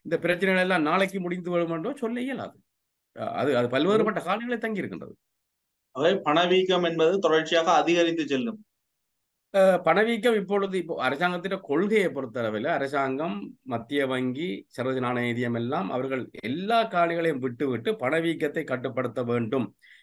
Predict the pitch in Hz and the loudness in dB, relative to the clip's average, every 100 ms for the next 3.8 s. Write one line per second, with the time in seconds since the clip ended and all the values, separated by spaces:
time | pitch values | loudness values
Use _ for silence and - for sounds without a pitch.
0 | _ 110 113 185 170 120 107 85 82 - | _ -4 0 0 0 -2 -6 -8 -12 -14
1 | _ _ _ - 131 156 135 160 190 127 | _ _ _ -4 2 4 4 2 0 0
2 | 147 147 131 127 131 117 110 117 98 95 | 0 0 -2 0 0 0 -2 -4 -6 -4
3 | 98 127 160 - 95 107 147 | -4 -6 -8 -14 -4 -2 0